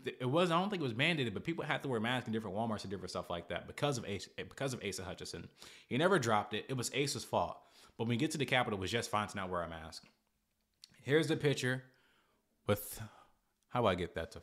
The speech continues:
I want, I really need that to focus. I could probably adjust the focus on that, but mask on, mask on right there. Next picture, yeah, you can see the masks are off there. So Asa, we don't like Asa Hutchinson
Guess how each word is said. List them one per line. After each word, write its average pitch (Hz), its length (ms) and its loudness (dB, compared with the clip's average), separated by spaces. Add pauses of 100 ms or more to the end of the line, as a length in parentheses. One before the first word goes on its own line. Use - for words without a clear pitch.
I 107 60 -4
want, 123 220 2
I 95 40 0
really 123 340 2
need 113 140 2
that - 120 0
to - 60 -4
focus. - 560 -4 (2250)
I 120 80 2
could 185 240 4
probably 135 280 4
adjust 104 320 4
the 104 60 -4
focus 101 420 0
on 113 140 2
that, 107 180 0
but 87 200 -2 (260)
mask 180 520 10
on, 120 480 8
mask 147 340 4
on 123 80 4
right 117 200 4
there. 104 320 4 (420)
Next 123 240 6
picture, 101 480 6 (100)
yeah, 98 100 6
you 98 60 4
can 98 80 -2
see 87 200 -2 (120)
the 95 100 0
masks 107 360 6
are - 100 0
off 80 260 4
there. 78 260 -2 (1700)
So - 220 -12
Asa, 160 460 2 (160)
we 135 120 -4
don't 139 180 0
like 110 200 -2 (100)
Asa 92 200 -8
Hutchinson 87 600 -10